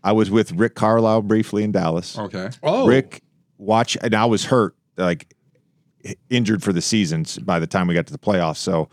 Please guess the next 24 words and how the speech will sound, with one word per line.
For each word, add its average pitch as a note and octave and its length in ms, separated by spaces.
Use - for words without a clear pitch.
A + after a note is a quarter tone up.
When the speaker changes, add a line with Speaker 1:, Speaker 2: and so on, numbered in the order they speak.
Speaker 1:
I G#2 120
got G#2+ 180
to, G#2 80
like, F2 240
watch F#2 500
him E2+ 400
in G#2 120
a E2+ 60
playoff F#2 420
series D#2+ 640
be G#2 160
a E2+ 60
tactician. D#2+ 680
That G2 140
was F2+ 200
fascinating. C#2+ 680
Speaker 3:
Hmm. G#2 120
Speaker 1:
I F2+ 100
thought E2 200
he F#2 120
was D#2 160
great. E2 420
Speaker 3:
Hmm. G#2 180
Speaker 1:
Um, E2 560